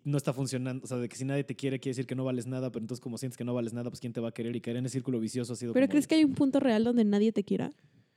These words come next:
Speaker 1: O sea, en el sentido romántico, si quieres
Speaker 2: Ah, ok.
Speaker 1: definirlo. Porque sí, no, ya sí.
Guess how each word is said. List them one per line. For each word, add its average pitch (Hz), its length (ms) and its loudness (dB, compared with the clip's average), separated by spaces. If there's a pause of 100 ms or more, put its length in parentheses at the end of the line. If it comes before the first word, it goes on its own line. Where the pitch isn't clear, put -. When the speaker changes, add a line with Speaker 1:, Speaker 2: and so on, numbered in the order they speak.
(200)
Speaker 1:
O 160 120 2
sea, 165 260 6
en 147 100 2
el 139 100 0
sentido 170 280 4
romántico, 143 420 2
si 107 80 -6
quieres 123 280 -2
Speaker 2:
Ah, 117 180 -4
ok. 131 40 -8
Speaker 1:
definirlo. 127 480 0
Porque 131 260 -2
sí, 151 200 0
no, 143 140 0
ya 143 140 2
sí. - 340 -4